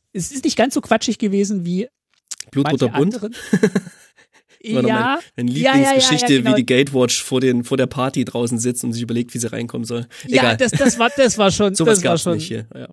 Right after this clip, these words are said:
Speaker 1: das war schon sehr cheesy. Nee, das war's nicht. Also deswegen sage ich, ist zwei von drei. Und
Speaker 2: Mhm.
Speaker 1: ich fand diese Zwischenüberschrift ganz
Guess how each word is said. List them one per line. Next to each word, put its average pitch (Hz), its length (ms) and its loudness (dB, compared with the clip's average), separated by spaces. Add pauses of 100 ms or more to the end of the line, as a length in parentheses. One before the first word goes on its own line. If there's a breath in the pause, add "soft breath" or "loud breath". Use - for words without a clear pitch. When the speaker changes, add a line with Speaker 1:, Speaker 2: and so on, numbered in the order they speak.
Speaker 1:
das 190 140 -4
war 170 80 0
schon 165 160 -6
sehr 151 160 0
cheesy. 175 440 -6
Nee, 175 140 2
das 185 220 -2
war's 151 160 2
nicht. 185 200 -2
Also 170 140 0
deswegen 175 220 0
sage 170 160 2
ich, 180 60 -6
ist 170 180 -6
zwei 185 200 0
von 185 140 -4
drei. 170 300 0 (480 loud breath)
Und 160 580 2 (180)
Speaker 2:
Mhm. 202 200 -10
Speaker 1:
ich - 160 -4 (100)
fand 156 200 -2
diese 147 180 -2
Zwischenüberschrift 180 760 -2
ganz - 540 -2